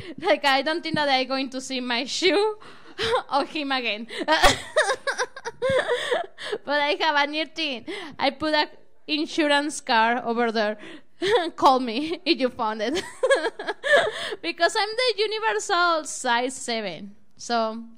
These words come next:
he's not going to find me. Pre-, first, he's going to get married with somebody else.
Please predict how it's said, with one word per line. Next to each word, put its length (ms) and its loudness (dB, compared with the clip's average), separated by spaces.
he's 140 -6
not 240 -6
going 240 -6
to 80 -10
find 260 -6
me. 140 -12
Pre-, 240 -4
first, 320 0
he's 160 2
going 240 0
to 80 -6
get 180 0
married 340 0
with 160 -6
somebody 440 -4
else. 340 -8